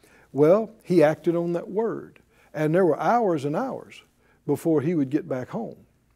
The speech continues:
But then when he got back home and they told him that his, uh, his son was, was healed and recovered, he inquired of them the time, the hour when he began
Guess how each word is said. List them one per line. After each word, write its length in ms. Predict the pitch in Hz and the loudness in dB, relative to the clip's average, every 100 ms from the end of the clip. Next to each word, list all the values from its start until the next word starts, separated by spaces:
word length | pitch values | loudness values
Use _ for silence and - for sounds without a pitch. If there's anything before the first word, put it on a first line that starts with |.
| _ _ - - | _ _ -20 -2
But 160 | 156 156 | -2 2
then 220 | 240 208 | 2 2
when 100 | 196 | 0
he 80 | 175 | 2
got 260 | 175 165 | 2 0
back 260 | 156 147 - | 0 -2 -2
home 440 | 240 240 185 208 - _ _ _ - | -4 -4 -6 -10 -14 _ _ _ -10
and 220 | 156 156 | -6 -2
they 140 | 147 | -4
told 400 | 139 - 285 190 | -4 -4 -4 -4
him 240 | 131 202 - _ - | -6 -8 -14 _ -2
that 220 | 151 143 | 0 0
his, 360 | 156 160 131 120 | 0 -2 -2 -4
uh, 220 | 127 131 | -6 -6
his 200 | 156 143 | -8 -8
son 440 | - 190 202 156 123 - | -4 -4 -2 -4 -8 -8
was, 280 | 135 131 | -8 -8
was 220 | 151 131 - | -8 -10 -6
healed 280 | 285 214 | -4 -2
and 100 | 143 | -4
recovered, 340 | 135 135 233 - - - | -6 -2 -4 -4 -18 -16
he 180 | - 262 | 0 4
inquired 640 | 208 160 - 254 302 285 147 | 4 2 -2 -2 0 0 -2
of 140 | 110 | -4
them 400 | 127 131 147 196 - _ - - - - | -6 -6 -6 -8 -14 _ -20 -20 -20 -10
the 220 | 131 151 | 0 0
time, 560 | 147 - 262 214 170 156 | 0 -4 0 2 0 0
the 200 | 151 180 | -2 -2
hour 420 | 220 220 151 156 | -2 2 4 4
when 240 | 170 165 | 2 -2
he 220 | 120 175 | -2 -4
began 920 | 147 117 131 120 165 226 196 151 147 | -4 -2 -4 -2 -2 2 2 0 -4